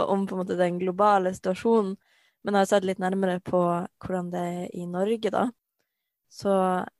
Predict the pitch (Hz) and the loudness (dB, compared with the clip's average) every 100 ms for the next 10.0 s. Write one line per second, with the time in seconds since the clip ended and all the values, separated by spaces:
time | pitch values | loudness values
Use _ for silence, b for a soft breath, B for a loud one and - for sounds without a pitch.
0 | - - 190 190 180 180 185 - 190 185 | -14 -6 -4 -2 -4 -4 -6 -6 -8 -8
1 | 185 - 190 220 226 196 - 196 - 202 | -8 -6 -4 0 0 -2 -6 -10 -6 -2
2 | 190 185 - - 190 185 180 185 - - | -2 -2 -8 -12 -6 -4 -4 -6 -8 -12
3 | - - 233 208 202 - _ _ - 185 | -10 -4 -2 0 -4 -10 _ _ -8 -4
4 | 180 180 190 180 - 185 - 196 - - | -4 -6 -6 -6 -4 -6 -6 -10 -8 -8
5 | 175 175 175 190 185 226 220 - _ _ | -6 -6 -6 -8 -2 0 0 -4 _ _
6 | _ _ _ 190 - _ _ - 190 190 | _ _ _ -10 -10 _ _ -6 -2 -2
7 | 196 180 180 196 208 190 190 180 185 190 | 0 -2 2 2 2 0 -6 -6 -4 -6
8 | - 185 180 190 185 _ 175 170 175 175 | -6 -4 -2 -2 -4 _ -4 -2 -2 -2
9 | 175 - - 185 - - - 190 190 | -6 -8 -10 -10 -8 -8 -2 0 0